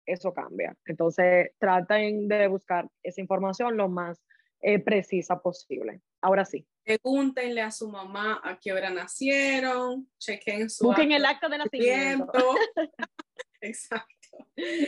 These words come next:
Speaker 2: Eh, entonces, comenzando con la gente que son ascendente Aries, quiere decir que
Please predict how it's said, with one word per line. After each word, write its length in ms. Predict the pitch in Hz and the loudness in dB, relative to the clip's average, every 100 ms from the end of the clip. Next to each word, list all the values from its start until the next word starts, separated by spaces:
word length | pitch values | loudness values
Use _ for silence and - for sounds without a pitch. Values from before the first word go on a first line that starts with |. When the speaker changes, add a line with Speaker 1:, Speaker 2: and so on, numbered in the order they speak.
| - - _ _ - | -4 -12 _ _ -4
Speaker 2:
Eh, 760 | 220 220 220 220 214 214 214 214 | -4 -2 -4 -4 -4 -4 -6 -6
entonces, 400 | 220 214 202 202 | -6 -6 -8 -8
comenzando 580 | 214 208 220 214 226 247 | -8 -6 -4 -4 -6 -6
con 140 | 269 | -6
la 100 | 247 | -6
gente 280 | 240 226 226 | -8 -8 -10
que 120 | 233 | -12
son 200 | 214 220 | -14 -14
ascendente 440 | 208 208 202 190 180 190 _ _ _ _ 196 - | -10 -6 -6 -8 -14 -16 _ _ _ _ -8 -4
Aries, 600 | 185 180 165 - - - - _ _ _ _ | 0 0 0 -8 -12 -14 -16 _ _ _ _
quiere 300 | 202 196 202 | -4 -2 -4
decir 460 | 208 226 220 214 _ | -6 -4 -2 -4 _
que 920 | - 185 185 180 175 175 170 165 | -10 -6 -4 -4 -4 -4 -4 -6